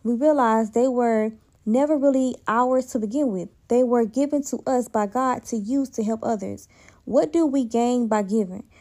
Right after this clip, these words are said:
Freedom from enslavement to our possessions, the joy of helping others, and a deeper relationship with God through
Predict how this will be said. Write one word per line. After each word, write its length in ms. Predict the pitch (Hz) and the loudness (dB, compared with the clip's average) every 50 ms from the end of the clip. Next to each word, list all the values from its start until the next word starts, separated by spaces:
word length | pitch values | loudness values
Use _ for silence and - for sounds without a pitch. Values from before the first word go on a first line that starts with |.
| _ _ | _ _
Freedom 400 | _ _ - 294 330 330 392 392 | _ _ -2 0 0 2 0 -2
from 500 | 381 - - 277 262 254 254 254 254 254 - _ - | -4 -2 0 0 2 2 2 0 -2 -4 -8 _ -6
enslavement 800 | 208 220 220 - - 233 247 277 294 294 277 285 285 277 269 - - | -4 -4 -4 -4 -2 0 0 0 0 0 -2 0 -2 -2 -4 -6 -8
to 200 | - 254 - - | -8 -8 -6 -2
our 240 | - 233 247 262 285 | 0 2 2 2 2
possessions, 680 | 285 - 285 240 233 240 240 226 - - 190 185 190 - | 2 0 -2 0 0 0 0 -2 -4 -8 -10 -10 -10 -8
the 120 | - 202 | -8 -8
joy 240 | 185 - 247 269 285 | -2 0 2 4 4
of 100 | 302 294 | 4 2
helping 380 | - 277 277 277 277 294 285 277 | 2 0 0 0 0 -2 -2 0
others, 420 | 240 233 214 214 208 202 214 220 - - | 0 0 0 0 -2 -4 -6 -6 -6 -4
and 100 | 226 214 | -2 -2
a 80 | 202 | -2
deeper 320 | 185 - 247 269 - - 277 | -2 -2 -4 -4 -2 0 0
relationship 440 | 247 240 240 247 - - - 247 226 | 2 2 0 0 -2 -4 -6 -6 -6
with 120 | 220 202 | -4 -4
God 400 | - 226 220 214 208 - - - - | -2 0 0 0 0 -2 -4 -8 -8
through 360 | 269 285 302 277 233 226 | -4 0 0 0 0 -2